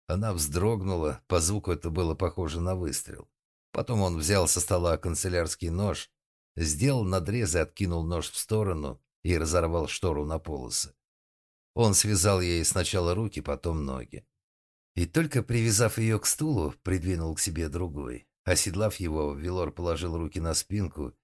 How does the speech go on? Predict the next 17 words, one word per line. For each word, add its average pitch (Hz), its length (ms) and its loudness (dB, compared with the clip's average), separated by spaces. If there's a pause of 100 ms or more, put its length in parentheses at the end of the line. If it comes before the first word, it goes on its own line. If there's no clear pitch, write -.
(180)
и, 87 60 0
опершись 98 540 0
подбородком, 90 720 -2
замер, 82 640 0
глядя 76 360 -2
на 80 140 -2
девушку. 67 500 -8 (1300)
Наедине 82 500 0
с - 140 2
ним 113 200 2
в - 40 -16
пустом 95 560 0
доме 87 340 0
ей 73 240 0
стало 80 320 2
по-настоящему 80 840 -2
страшно. - 580 -8